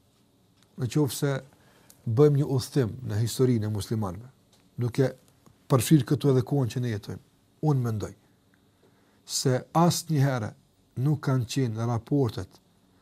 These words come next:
më të acaruara mes robit dhe Zotit se që janë në këtë kohë.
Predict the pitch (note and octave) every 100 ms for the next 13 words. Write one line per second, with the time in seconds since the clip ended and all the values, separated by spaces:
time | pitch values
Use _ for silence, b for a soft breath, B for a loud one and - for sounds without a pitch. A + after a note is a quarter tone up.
0 | b - C3 F3+ - E3 C3+ - C3 D3
1 | B2 G#2+ - _ _ b b b _ A#2
2 | B2+ C3 - - - B2+ C#3+ D3 B2+ A#2
3 | G#2+ B2 A2+ C#3 A#2+ - A2 B2 A#2 G#2+
4 | - G#2 -